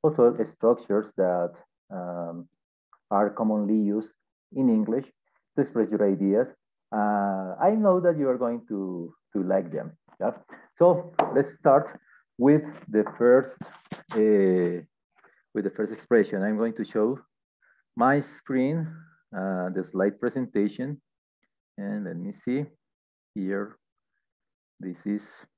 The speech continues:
share this one. I have it in Canva, so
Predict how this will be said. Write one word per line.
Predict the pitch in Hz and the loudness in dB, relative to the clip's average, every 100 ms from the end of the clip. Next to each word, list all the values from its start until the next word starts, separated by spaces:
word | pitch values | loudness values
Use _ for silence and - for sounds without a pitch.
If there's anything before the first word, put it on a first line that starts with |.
| _ _ _ _ _ _ _ _ _ 156 _ | _ _ _ _ _ _ _ _ _ -20 _
share | 92 82 78 80 - | -8 -6 -6 -8 -14
this | 104 - | -18 -16
one. | 98 76 - - _ _ _ _ _ _ _ _ _ _ _ _ _ _ _ _ _ | -14 -12 -14 -20 _ _ _ _ _ _ _ _ _ _ _ _ _ _ _ _ _
I | 147 | 2
have | 165 151 | 6 6
it | 147 | 6
in | 131 107 | 6 4
Canva, | 117 110 90 87 | 2 2 2 -2
so | 110 101 95 | -2 -2 -4